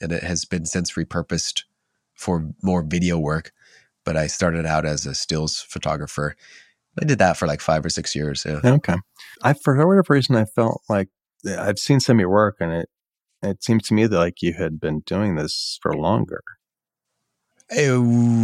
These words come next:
Speaker 1: which part?
Speaker 2: That's a compliment.
Speaker 1: <laughs>
Speaker 2: The, the
Speaker 1: Thank you.
Speaker 2: photography.
Speaker 1: Yeah, oh,
Speaker 2: And the
Speaker 1: photography.
Speaker 2: voice work.
Speaker 1: Uh, yeah, I picked up photography in university.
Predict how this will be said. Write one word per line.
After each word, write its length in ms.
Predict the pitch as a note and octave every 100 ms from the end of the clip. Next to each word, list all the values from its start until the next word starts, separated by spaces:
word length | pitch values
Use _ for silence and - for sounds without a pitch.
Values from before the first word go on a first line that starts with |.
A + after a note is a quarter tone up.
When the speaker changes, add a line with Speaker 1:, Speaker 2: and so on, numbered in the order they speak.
| A2 A2
Speaker 1:
which 220 | A#2+ -
part? 240 | A2+ F#2+ -
Speaker 2:
That's 160 | B2
a 80 | -
compliment. 460 | B2 A#2 G2+ F2 B3+
Speaker 1:
<laughs> 60 |
Speaker 2:
The, 560 | B3+ G#3+ G#3 G#3 - -
the 60 | -
Speaker 1:
Thank 220 | F3 D#3 -
you. 80 |
Speaker 2:
photography. 480 | G2 E2+ E3 C#3 - - _ -
Speaker 1:
Yeah, 140 | - -
oh, 120 | A2+
Speaker 2:
And 120 | A2
the 40 | D3+
Speaker 1:
photography. 260 | C#3 A2+
Speaker 2:
voice 180 | G2+ -
work. 140 | - - - _ _ -
Speaker 1:
Uh, 240 | C3 C#3+ D3
yeah, 320 | - D3+ E3 D#3+
I 100 | F3
picked 240 | F3 F#3
up 120 | E3
photography 500 | - A#2 A2+ A2 A2
in 160 | G#2 F#2
university. 720 | F#2+ F#2 F2 - F2+ E2+ F2